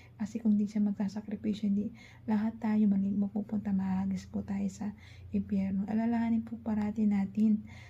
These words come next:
yung ginawa ng Diyos Anak na pagpapako niya sa krus. Hindi po biro yun, na malaking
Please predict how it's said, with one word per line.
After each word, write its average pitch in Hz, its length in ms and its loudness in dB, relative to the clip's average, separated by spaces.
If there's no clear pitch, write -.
yung 214 140 6
ginawa 214 320 4
ng 208 180 4
Diyos 202 220 -4
Anak 196 320 0
na 208 80 2
pagpapako 214 580 -2
niya 196 240 2
sa - 80 -8
krus. 202 380 -2
Hindi 220 240 6
po 220 160 2
biro 214 400 4
yun, 208 320 4
na 190 80 2
malaking 202 560 2